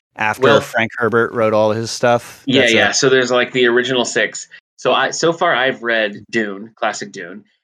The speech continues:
Speaker 2: and then I read Paul of Dune, which is a, is, which is a Kevin J. Anderson, Brian Herbert one that's kinda set between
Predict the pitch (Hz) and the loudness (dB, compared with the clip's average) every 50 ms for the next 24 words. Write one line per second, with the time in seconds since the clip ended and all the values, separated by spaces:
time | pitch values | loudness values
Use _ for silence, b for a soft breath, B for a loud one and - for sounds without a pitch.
0 | _ - 110 113 110 131 151 156 143 127 123 120 110 - - - _ - - 127 | _ -12 -8 -4 -2 0 0 2 0 0 2 2 0 0 -2 -6 _ -6 -2 2
1 | 139 165 156 131 113 107 104 - - 104 98 92 95 95 98 113 113 - _ _ | 4 4 4 4 2 0 -4 -8 -12 -12 -12 -12 -12 -14 -16 -16 -18 -20 _ _
2 | 113 117 113 107 - 120 107 104 110 104 104 101 - - 110 104 104 107 - - | -6 -4 -4 -2 -2 -2 -2 -2 -2 -4 -4 -6 -8 -6 -4 -4 -6 -8 -10 -12
3 | 113 101 - - 107 104 - 104 98 - 113 104 104 101 104 98 98 98 98 - | -12 -8 -6 -4 -4 -2 -2 -2 -2 -2 -2 -2 -2 -2 0 0 0 -2 -4 -6
4 | - 110 101 101 101 90 90 92 - 101 95 92 92 85 76 92 101 98 98 85 | -6 -6 -4 -2 -2 -2 -2 -2 -4 -6 -8 -8 -8 -10 -12 -10 -12 -10 -10 -10
5 | - - - - 117 104 90 - - - - 123 110 - - - 98 - - - | -12 -12 -8 -6 -6 -6 -6 -8 -8 -2 0 0 0 0 -4 -12 -20 -20 -14 -12
6 | 113 104 101 98 - 92 92 | -10 -8 -8 -8 -10 -12 -16